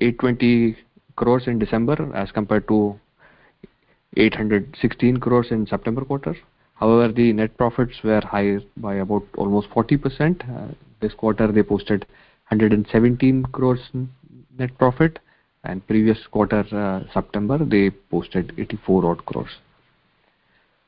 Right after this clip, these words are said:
Sudarshan Chemicals and, uh, Sudarshan Chemical Industries reported, uh, December quarter. The total income was five hundred eight crores, which is up by eighteen percent.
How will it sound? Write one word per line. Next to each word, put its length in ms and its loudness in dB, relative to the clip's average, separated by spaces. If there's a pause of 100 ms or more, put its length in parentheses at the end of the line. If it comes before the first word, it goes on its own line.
(260)
Sudarshan 380 4
Chemicals 460 2 (120)
and, 500 -2
uh, 100 -6 (280)
Sudarshan 380 2
Chemical 280 2
Industries 540 0
reported, 480 -2
uh, 400 2 (280)
December 340 2
quarter. 400 0
The 140 -6
total 440 0
income 500 -2 (520)
was 400 2 (100)
five 200 2
hundred 420 -4
eight 240 2
crores, 320 2
which 140 -4
is 120 -2 (400)
up 200 -2
by 300 -2 (360)
eighteen 340 2
percent. 460 0